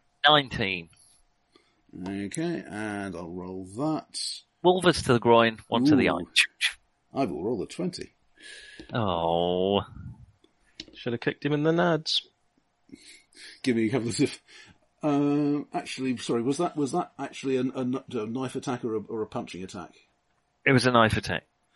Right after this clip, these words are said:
Speaker 2: Okay. 'Cause a strike, strike with Thai boxing gets a plus three, so.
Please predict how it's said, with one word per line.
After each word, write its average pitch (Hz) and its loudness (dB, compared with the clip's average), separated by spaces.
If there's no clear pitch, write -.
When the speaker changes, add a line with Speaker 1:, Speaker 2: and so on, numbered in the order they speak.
Speaker 2:
Okay. - -12
'Cause 104 -2
a 107 -6
strike, 110 -6
strike - -8
with 107 -10
Thai 120 -4
boxing 98 -10
gets 85 -12
a 98 -18
plus - -12
three, 80 -8
so. 73 -16